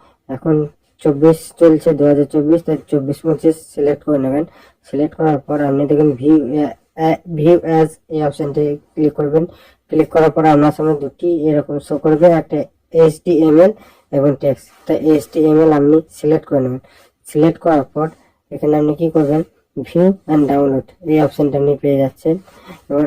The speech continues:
accept and পিডিএফ, আপনি দুটি অপশনের মাধ্যমে পেয়ে যাবেন। আপনি পিডিএফ আকারেও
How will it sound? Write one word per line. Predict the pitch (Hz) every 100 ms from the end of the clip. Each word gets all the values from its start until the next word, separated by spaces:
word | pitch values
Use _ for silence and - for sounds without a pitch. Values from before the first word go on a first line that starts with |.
| 135
accept | 151 - 180 160 -
and | 156 147 -
পিডিএফ, | 143 135 135 _ _ _ _ 143
আপনি | 143 156 143
দুটি | 139 165 165
অপশনের | 143 170 156 151
মাধ্যমে | 147 143 143
পেয়ে | 143 139
যাবেন। | 139 156 156
আপনি | 143 143 -
পিডিএফ | 143 139 147 143
আকারেও | 139 147